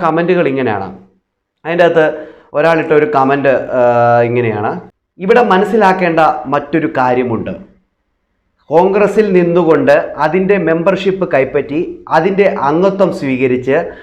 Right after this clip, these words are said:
അതിൻ്റെ ഒരു വ്യക്തിയായി പ്രവർത്തിക്കുന്ന ഒരുത്തന് അതിനെ വിമർശിക്കാൻ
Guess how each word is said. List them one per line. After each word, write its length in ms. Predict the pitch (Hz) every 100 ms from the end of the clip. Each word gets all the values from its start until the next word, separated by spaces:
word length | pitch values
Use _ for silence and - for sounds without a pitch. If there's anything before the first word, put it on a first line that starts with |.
| - 147
അതിൻ്റെ 280 | 175 220 214 180 160
ഒരു 140 | 165 170 151
വ്യക്തിയായി 480 | 160 160 196 185 175 160
പ്രവർത്തിക്കുന്ന 580 | 143 165 175 165 147 135 131
ഒരുത്തന് 440 | 135 131 139 131 120 - 139
അതിനെ 220 | 139 151 135
വിമർശിക്കാൻ 560 | 139 147 - 151 127